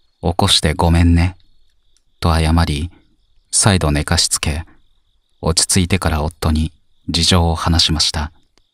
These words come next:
一階に私が降りてきた気配もなかったし、「怖い夢でも見たんでしょう」と言われましたが、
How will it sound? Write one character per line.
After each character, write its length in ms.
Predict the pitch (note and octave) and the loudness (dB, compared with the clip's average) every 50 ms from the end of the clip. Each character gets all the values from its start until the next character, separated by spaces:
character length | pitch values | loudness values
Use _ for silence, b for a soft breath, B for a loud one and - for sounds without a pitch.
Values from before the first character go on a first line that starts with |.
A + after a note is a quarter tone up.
| _ _ _ _ _ _ _ _ _ _ _ _ _ _ _ _ _ _ _ _ _ _ _ _ _ _ _ _ _ _ _ _ _ _ _ _ _ _ _ _ _ _ _ _ _ _ _ _ _ _ _ _ _ _ _ _ _ _ _ _ _ _ _ _ _ _ _ _ _ _ _ _ _ _ _ _ _ _ _ _ _ - | _ _ _ _ _ _ _ _ _ _ _ _ _ _ _ _ _ _ _ _ _ _ _ _ _ _ _ _ _ _ _ _ _ _ _ _ _ _ _ _ _ _ _ _ _ _ _ _ _ _ _ _ _ _ _ _ _ _ _ _ _ _ _ _ _ _ _ _ _ _ _ _ _ _ _ _ _ _ _ _ _ -6
一 160 | - F#2 F#2 - - | -4 -4 -4 -4 -2
階 220 | - G2+ G2 F#2+ | 0 2 4 4
に 140 | F#2+ F#2+ F#2 | 4 4 4
私 340 | F#2 F#2 F#2 G2+ - - G2+ | 2 2 2 0 0 2 2
が 140 | G2 G2 G2 | 2 2 2
降 80 | G#2 | 2
り 100 | G#2 G2 | 0 0
て 100 | - F#2 | -2 -2
き 120 | E2+ - - | -4 -2 -4
た 320 | - D#2 D#2 D#2+ C#2+ - _ _ _ | -4 -4 -4 -4 -6 -10 _ _ _
気 120 | - - A2+ | -2 -2 0
配 260 | G2 - G#2 F#2+ E2+ | 0 2 2 2 2
も 120 | D#2+ D#2 | 2 2
な 140 | D#2 E2 - | 0 -2 0
か 80 | - E2+ | -2 -4
っ 60 | - | -2
た 120 | - E2 | -2 -2
し、 340 | D#2+ - - E2 D#2 D#2+ - _ _ _ _ _ _ _ _ _ _ _ _ _ _ - | -2 -2 -2 -2 -4 -8 -10 _ _ _ _ _ _ _ _ _ _ _ _ _ _ -6
「怖 300 | - - F#2+ F#2+ G2+ G2+ | 0 2 4 4 4 4
い 80 | F2+ | 2
夢 220 | D#2+ E2+ E2 F2+ F2+ | 2 2 2 2 2
で 100 | F2+ E2+ | 2 2
も 140 | D#2+ D2+ D2 | 0 0 0
見 120 | E2 F2+ | -2 0
た 140 | F2 A2 F#2+ | 0 2 2
ん 80 | E2+ | 2
で 80 | D#2 D#2+ | 2 0
し 160 | D#2+ - - | -2 -2 -2
ょ 160 | E2+ D#2+ D#2 - | -4 -8 -10 -12
う」 80 | _ _ _ _ _ _ _ _ _ _ _ _ _ _ _ _ _ | _ _ _ _ _ _ _ _ _ _ _ _ _ _ _ _ _
と 240 | - - D#2 D2+ - _ _ _ _ _ - | -6 -6 -6 -6 -8 _ _ _ _ _ -2
言 120 | F2 E2+ | -2 0
わ 120 | D#2+ E2 D#2+ | 0 0 0
れ 80 | D#2+ | 0
ま 80 | D#2+ E2 | 0 0
し 100 | - - | 0 -2
た 100 | - E2+ | -4 -6
が、 220 | E2 E2+ E2 - | -6 -6 -8 -8